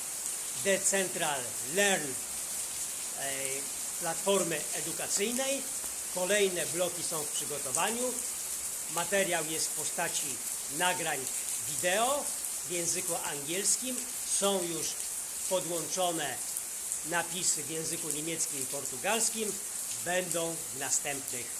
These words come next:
językach. Pozdrawiam Cię serdecznie. Jacek Paciorek, Jacek Chodża Paciorek. Za mną pogoda deszczowa w Tanzanii. Mamy w tej chwili sezon deszczowy,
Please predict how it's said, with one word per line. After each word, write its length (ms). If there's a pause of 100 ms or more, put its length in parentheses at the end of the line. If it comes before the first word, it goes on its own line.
(280)
językach. 440 (800)
Pozdrawiam 560
Cię 100
serdecznie. 640 (320)
Jacek 280
Paciorek, 500
Jacek 300
Chodża 220
Paciorek. 440 (640)
Za 260
mną 340 (180)
pogoda 540 (260)
deszczowa 680 (580)
w 40
Tanzanii. 580 (500)
Mamy 360
w 80
tej 180
chwili 500 (580)
sezon 540 (600)
deszczowy, 720